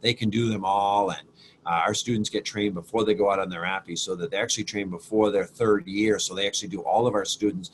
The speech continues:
here at the university. Um, the nursing and pharmacy kinda compete 'cause they both wanna do everybody. They wanna do the most.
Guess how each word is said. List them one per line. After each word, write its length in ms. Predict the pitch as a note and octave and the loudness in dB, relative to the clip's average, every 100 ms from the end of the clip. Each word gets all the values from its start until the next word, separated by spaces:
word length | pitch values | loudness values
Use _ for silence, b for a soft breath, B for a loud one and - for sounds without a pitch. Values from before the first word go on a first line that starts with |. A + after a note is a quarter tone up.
| B - | B -4
here 240 | C3 A#2 | 2 2
at 80 | F#2 | 4
the 80 | G#2+ | 2
university. 960 | A2 G2+ G2+ G#2+ G#2+ G#2 G2+ G2+ F2+ B B - | 2 0 0 0 0 2 4 4 0 B B -8
Um, 180 | F#2+ | -6
the 100 | F#2 | -2
nursing 420 | G#2 A2+ - F#2+ F2+ | 0 2 0 0 -6
and 180 | F2 | -8
pharmacy 400 | - G2 F#2 F#2 | -6 -6 -4 -8
kinda 220 | - F2+ F2+ | -8 -14 -14
compete 400 | F2 - F#2 - | -18 -12 -10 -10
'cause 120 | F2 | -12
they 100 | E2 | -12
both 280 | F2 - G#2 | -12 -12 -8
wanna 200 | F2 E2+ | -6 -2
do 220 | G#2 F#2+ | 0 0
everybody. 340 | F2 F2 E2 | -2 -4 0
They 100 | G2 | 2
wanna 200 | A2+ A2+ | 2 2
do 140 | G2+ G#2 | 0 -2
the 80 | |
most. 420 | F2+ F#2+ E2 - | -2 -2 -2 -6